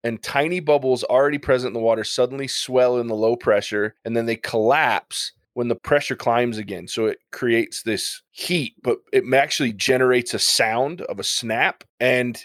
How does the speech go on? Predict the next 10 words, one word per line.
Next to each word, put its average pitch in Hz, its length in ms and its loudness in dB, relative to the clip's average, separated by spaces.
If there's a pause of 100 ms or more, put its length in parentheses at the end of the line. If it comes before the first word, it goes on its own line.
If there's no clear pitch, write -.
(160)
for - 160 2
a 127 60 4
split - 400 0
second, - 400 0
temperatures 139 500 -2
of 113 100 -2 (120)
eight 156 260 -2 (140)
thousand 143 500 2
degrees 127 420 -2
Fahrenheit. 104 680 0